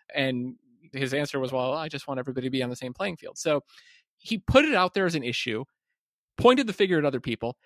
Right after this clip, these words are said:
then started doing it himself, and now is kind of getting busted to the extent anybody is getting busted. This is Gary Hart telling the paparazzi, "Follow me around and see if you find anything."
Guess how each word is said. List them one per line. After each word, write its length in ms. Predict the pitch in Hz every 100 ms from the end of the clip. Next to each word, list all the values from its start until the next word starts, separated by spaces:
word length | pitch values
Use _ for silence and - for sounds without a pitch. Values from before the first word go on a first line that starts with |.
| -
then 300 | 165 226 302
started 380 | - 269 240 190
doing 260 | 202 233
it 120 | 214 175
himself, 640 | 175 - - 180 127 - _ _
and 200 | 214 170
now 220 | 185 208
is 160 | 185 156
kind 360 | - - 185 170
of 80 |
getting 240 | 151 156 139
busted 380 | 143 139 135 127
to 80 |
the 100 | 135
extent 300 | 123 - 135
anybody 340 | 131 135 127 120
is 100 | 117
getting 260 | 131 117
busted. 360 | 110 131 - 139
This 160 | 131 160
is 100 | 143
Gary 240 | 165 175
Hart 240 | 143 147
telling 220 | - 139 127
the 80 |
paparazzi, 580 | 120 131 120 123 143 113
"Follow 240 | - 135 131
me 140 | 131
around 240 | 113 143
and 100 | 117
see 120 | 113 131
if 100 | 120
you 60 |
find 240 | - 165 131
anything." 300 | - -